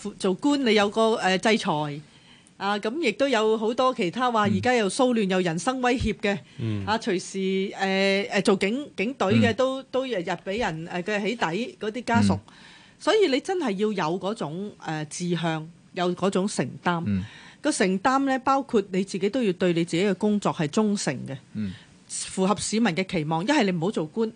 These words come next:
Speaker 1: 我覺得香港好自由，你可以揀唔做官嘅。
Speaker 2: OK。
Speaker 1: 嚇，做官，做建制派議員，做反對派議員，大家係選擇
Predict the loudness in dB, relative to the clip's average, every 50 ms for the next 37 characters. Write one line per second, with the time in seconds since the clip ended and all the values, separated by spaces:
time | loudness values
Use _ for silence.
0 | -6 0 0 0 2 2 2 2 2 0 -2 -4 -4 -2 -2 -4 -6 -6 -8 -8
1 | -8 -8 -10 -12 -18 -20 -20 -20 -20 -20 -14 -4 0 2 4 4 4 4 2 0
2 | 0 0 0 0 -2 -4 -4 -6 -6 -6 -6 -6 -6 -4 -4 -6 -8 -12 -16 -18
3 | _ -16 -16 -14 -14 -14 -16 -10 -6 -6 -6 -6 -8 _ 2 4 4 4 4 2
4 | 0 0 0 -4 -10 _ _ _ _ _ _ _ _ -4 -4 -4 -2 -2 -6 -4
5 | -4 -4 -4 -2 -4 -4 -4 -4 -4 -4 -6 -6 -6 -4 -6 -6 -4 -4 -4 -4
6 | -4 -4 -6 -4 -4 -4 -4 -4 -4 -6 -6 -4 -4 -4 -2 -2 -4 -4 -4 -6
7 | -8 -8 -6 -6 -6 -4 -6 -6